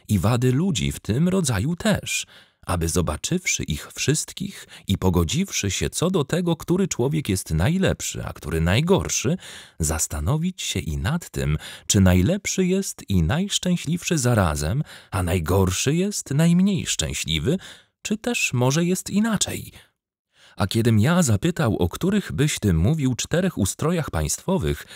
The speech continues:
w tym momencie wmieszał się Polemarch i Adejmant –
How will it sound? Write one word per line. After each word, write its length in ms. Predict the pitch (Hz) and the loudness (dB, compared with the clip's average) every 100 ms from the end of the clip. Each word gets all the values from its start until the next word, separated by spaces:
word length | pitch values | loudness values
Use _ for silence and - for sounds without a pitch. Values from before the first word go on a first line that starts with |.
| - - - | -20 -20 -12
w 100 | - | -2
tym 160 | 208 | 0
momencie 540 | 214 180 175 202 - 151 | 2 2 2 2 2 2
wmieszał 460 | 110 170 - 160 | 2 2 0 -2
się 160 | - 160 | -2 -2
Polemarch 800 | 170 165 190 80 - - - - | 0 2 2 2 -2 -8 -8 -2
i 120 | 170 | 0
Adejmant – 640 | 185 135 87 - - - | 4 4 2 0 -10 -14